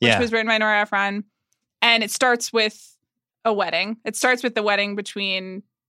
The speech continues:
Speaker 2: Meryl Streep and Jack Nicholson. And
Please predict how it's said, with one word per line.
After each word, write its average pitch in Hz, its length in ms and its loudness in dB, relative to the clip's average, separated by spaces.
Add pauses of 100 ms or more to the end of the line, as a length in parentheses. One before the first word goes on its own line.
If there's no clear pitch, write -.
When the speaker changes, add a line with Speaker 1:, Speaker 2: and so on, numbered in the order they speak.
(640)
Speaker 2:
Meryl 208 280 0
Streep 190 360 -4
and 180 320 -4
Jack 175 200 -2
Nicholson. 185 500 -8 (680)
And 262 360 4